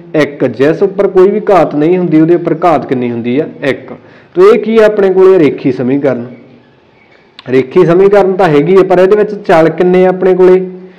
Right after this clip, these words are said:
ਚਲ ਤੁਸੀਂ ਕਹਿੰਦੇ, "ਸਰ, ਇੱਕ ਹੀ ਆ ਆਪਣੇ ਕੋਲੇ, ਕਿਉਂਕਿ ਇਕੱਲਾ ਐਕਸ ਹੀ ਆ।" ਤੋ ਇਹ ਕੀ ਹੋ ਗਈ? ਇੱਕ ਚਲ ਵਾਲੀ ਰੇਖੀ ਸਮੀਕਰਨ। ਹੁਣ ਜੇ ਇੱਥੇ ਆਪਾਂ ਲਿਖ ਦਈਏ ਐਕਸ ਜੋੜ ਵਾਈ ਘਟਾਓ ਇੱਕ ਬਰਾਬਰ ਜ਼ੀਰੋ, ਤਾਂ ਇਹਦੇ ਵਿੱਚ ਐਕਸ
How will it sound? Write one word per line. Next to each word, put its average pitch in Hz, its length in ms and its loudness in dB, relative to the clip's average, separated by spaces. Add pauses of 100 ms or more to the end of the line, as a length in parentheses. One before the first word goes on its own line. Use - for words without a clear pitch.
(240)
ਚਲ 175 180 2
ਤੁਸੀਂ 185 300 0
ਕਹਿੰਦੇ, 190 240 2
"ਸਰ, 175 140 -2
ਇੱਕ - 300 -8
ਹੀ 170 120 2
ਆ 170 80 2
ਆਪਣੇ 170 240 -2
ਕੋਲੇ, 165 220 0
ਕਿਉਂਕਿ 160 220 0
ਇਕੱਲਾ 160 260 0
ਐਕਸ 127 400 -4
ਹੀ 117 120 -4
ਆ।" 107 40 -12 (440)
ਤੋ 160 60 -2
ਇਹ 202 200 4
ਕੀ 208 140 -2
ਹੋ 180 140 2
ਗਈ? 185 120 -4
ਇੱਕ 180 320 0
ਚਲ 151 300 0
ਵਾਲੀ 127 240 -2
ਰੇਖੀ 120 300 -6
ਸਮੀਕਰਨ। 120 540 -12 (400)
ਹੁਣ 190 100 2
ਜੇ 202 180 4
ਇੱਥੇ 202 260 0
ਆਪਾਂ 202 220 0
ਲਿਖ 175 160 2
ਦਈਏ 175 320 2
ਐਕਸ - 400 -4 (300)
ਜੋੜ 160 440 0
ਵਾਈ 139 600 0
ਘਟਾਓ 151 480 0
ਇੱਕ 143 280 -4
ਬਰਾਬਰ 139 420 0
ਜ਼ੀਰੋ, 117 320 -6 (640)
ਤਾਂ 180 120 0
ਇਹਦੇ 196 180 4
ਵਿੱਚ 208 300 0 (260)
ਐਕਸ 156 320 -2